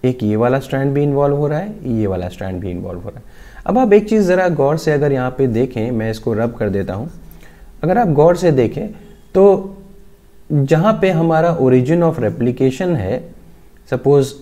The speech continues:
यहाँ पे, यहाँ पे origin of replication है, इधर भी और इधर भी, ये replication of origin की वजह से मेरा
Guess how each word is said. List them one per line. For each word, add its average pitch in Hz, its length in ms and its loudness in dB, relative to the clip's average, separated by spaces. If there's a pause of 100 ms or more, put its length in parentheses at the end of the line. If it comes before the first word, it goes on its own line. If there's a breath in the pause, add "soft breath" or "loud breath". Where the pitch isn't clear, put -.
यहाँ 127 360 -2
पे, 135 260 2
यहाँ 117 260 -2
पे 131 160 0
origin 117 360 0
of 113 80 -4
replication 110 680 -2
है, 107 180 -2
इधर 113 240 -2
भी 113 240 0
और 110 220 -6
इधर 135 320 -4
भी, 120 240 -4 (720 soft breath)
ये 196 260 6
replication 196 540 0
of 214 140 -4
origin 165 480 2
की 185 100 0
वजह 156 340 0
से 156 440 -4
मेरा 143 540 0